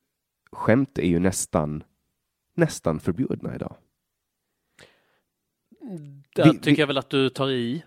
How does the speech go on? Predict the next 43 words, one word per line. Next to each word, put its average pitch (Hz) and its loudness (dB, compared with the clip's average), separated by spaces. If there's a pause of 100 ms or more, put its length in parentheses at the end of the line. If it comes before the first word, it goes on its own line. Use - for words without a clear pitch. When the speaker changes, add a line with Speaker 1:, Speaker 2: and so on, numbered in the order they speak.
Speaker 1:
Ja, 135 -2
men 139 8
Speaker 2:
Jannik. 139 2
Speaker 1:
vissa, 143 2
så 107 2
jag 110 4
menar, 110 4 (220)
du 113 2
vet 135 4
var - 4
jag 78 -2
kommer 117 2
ifrån. 78 -10
Har 95 0
du 107 -2
läst, 135 2
har 113 -4
du 104 2
lä-, 123 -4
läste 139 0
du, 90 4
eh, 71 -8
och 98 -4
vad 101 4
som 104 -2
hände 107 2
när 87 0
jag 87 0
skojade 82 2
om 87 -2
droger - 2
på - -4
Åland? - -4 (840)
Speaker 2:
Nej, 160 -2
vad 147 0
hände 143 -4
när 120 -2
du 120 -2
skojade 117 -4
om 113 -8
droger 117 -6
på 123 -10
Åland? 92 -18